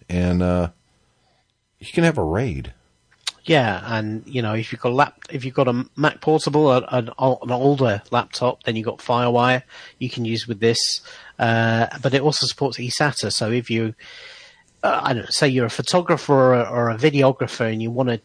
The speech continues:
Speaker 2: take backups of your, uh, media while you're out and about, you can do that to this device. High performance, you're not gonna drop any frames. Uh,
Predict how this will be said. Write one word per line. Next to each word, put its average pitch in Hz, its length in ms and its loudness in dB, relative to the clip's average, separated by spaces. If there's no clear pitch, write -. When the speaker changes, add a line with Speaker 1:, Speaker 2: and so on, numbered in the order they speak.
Speaker 2:
take - 280 -2
backups 139 460 0
of 107 160 -8
your, 107 460 -2
uh, 104 320 -2
media 120 380 0
while 117 200 0
you're 113 160 0
out 120 120 4
and 101 80 -8
about, 117 440 2
you 120 140 -12
can 113 160 -14
do 160 180 4
that 151 200 2
to - 100 -4
this 95 180 -2
device. 107 600 0
High 151 200 4
performance, 147 640 2
you're 120 80 -2
not 120 120 0
gonna 117 120 -8
drop 135 240 -2
any 117 120 -4
frames. 113 560 -2
Uh, 123 220 0